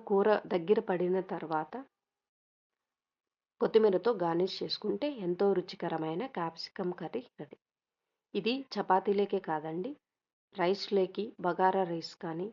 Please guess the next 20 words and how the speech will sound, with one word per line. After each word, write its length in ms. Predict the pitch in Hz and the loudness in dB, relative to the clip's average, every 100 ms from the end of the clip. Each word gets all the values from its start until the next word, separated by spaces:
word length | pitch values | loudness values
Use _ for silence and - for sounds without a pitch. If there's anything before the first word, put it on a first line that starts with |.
| _ _ | _ _
ఏ 120 | 185 190 | 2 4
రైస్‌లోకైనా 720 | 196 180 - 190 190 175 170 | 4 2 0 -2 0 -2 -4
కానీ 320 | 170 165 220 320 _ _ _ - | -6 -6 -6 -8 _ _ _ -6
చాలా 300 | 185 175 185 | 0 4 4
బాగుంటుంది. 680 | 170 156 156 160 160 190 196 _ _ _ _ _ _ _ - | 2 -4 -6 -8 -8 -8 -10 _ _ _ _ _ _ _ -10
ఈ 100 | 202 | -8
చపాతీ 540 | - 185 202 208 208 254 285 _ _ | -2 2 6 6 4 -6 -8 _ _
మరియు 280 | 196 175 170 - _ - | -2 -2 -2 -6 _ 0
క్యాప్సికమ్ 460 | 202 185 - 208 202 | 4 4 2 0 2
కర్రీని 340 | 180 - 240 233 | 0 0 -2 -2
మా 160 | 185 175 | -2 0
ఇంట్లో 360 | 175 196 262 294 - 175 | 0 -2 -4 -4 -2 -2
ఎప్పుడు 360 | 185 - 208 | -2 -2 -4
చేసుకుంటాం, 600 | - 196 - - 175 170 - 190 | -2 -4 -4 -8 -8 -8 -6 2
ఎంతో 340 | 202 214 254 254 | 2 4 6 6
ఇష్టంగా 460 | 202 - 208 208 214 | 4 0 2 4 2
తింటూ 360 | 202 170 190 | 0 -4 -2
ఉంటారు 380 | 180 165 202 202 | -2 -4 -4 -4
మా 180 | 233 175 | -4 -4
ఇంట్లో. 340 | 165 190 185 | -6 -8 -8